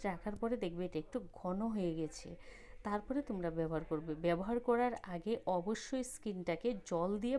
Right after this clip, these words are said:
ভালো করে ধুয়ে নেবে ফেস ওয়াশ করে, যাতে স্কিনে কোনো ধুলোবালি না থাকে। এটা কিন্তু, উম, আমরা সবাই জানি, তারপরও আমি তোমাদের সাথে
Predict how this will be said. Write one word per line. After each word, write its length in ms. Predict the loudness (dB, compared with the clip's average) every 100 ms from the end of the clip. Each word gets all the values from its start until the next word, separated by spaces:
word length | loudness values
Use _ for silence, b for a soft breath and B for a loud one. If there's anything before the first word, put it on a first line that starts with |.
| 0
ভালো 320 | -2 -2 -2
করে 280 | -2 -2 -2
ধুয়ে 300 | -2 -2 0
নেবে 340 | 0 0 -2 -4 B B -2
ফেস 280 | 0 2 4
ওয়াশ 260 | 4 2
করে, 340 | -6 -6 -6 -10 B B B
যাতে 360 | 0 0 0 -2
স্কিনে 440 | -2 -2 0 0
কোনো 320 | 2 0 0 -4 -8 -10
ধুলোবালি 560 | -2 2 4 2 2 0
না 180 | -2 -4
থাকে। 360 | -6 -8 -6 -8 B B B B
এটা 200 | -4 -2
কিন্তু, 320 | -2 -2 0
উম, 540 | 0 0 -2 0 2 2
আমরা 280 | 0 0 -2
সবাই 400 | -2 0 4 4
জানি, 280 | 4 2 0 -2
তারপরও 380 | -4 -2 -4
আমি 180 | -2 -2
তোমাদের 360 | -2 -2 -2 -2
সাথে 340 | -2 -2 -2